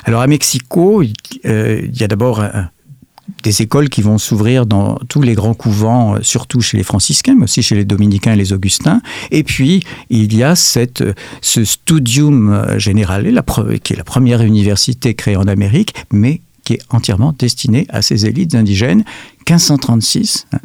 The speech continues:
hein, quinze cent trente-six, c'est la première université fondée en Amérique et elle est destinée aux élites indigènes. Trois ans plus tard, c'est l'imprimerie qui arrive à Mexico. Les deux vont ensemble. Et c'est, euh, c'est dans ce, ce, cet endroit,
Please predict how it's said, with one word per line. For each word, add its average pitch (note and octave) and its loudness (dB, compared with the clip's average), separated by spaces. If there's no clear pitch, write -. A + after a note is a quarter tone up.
hein, - -8
quinze C3+ 2
cent C#3 2
trente-six, B2+ 2
c'est A2+ 0
la F2+ -2
première D3+ 2
université A#2+ 0
fondée A2+ 0
en A2 2
Amérique G#2+ 0
et D3+ 0
elle A2+ 2
est G#2+ 2
destinée A2 0
aux G2 2
élites G2 0
indigènes. F#2+ 2
Trois A2 -4
ans G#2 0
plus G2+ -4
tard, C#3+ -4
c'est B2+ 0
l'imprimerie G#2+ -2
qui B2 -6
arrive A#2 -2
à G#2 -2
Mexico. G2+ -8
Les A2+ 2
deux C#3 2
vont A#2+ 2
ensemble. A2 -2
Et A#2+ 0
c'est, A2+ -2
euh, A2 0
c'est - 0
dans A#2+ 4
ce, G#2+ 0
ce, G#2 -2
cet - -2
endroit, G#2 0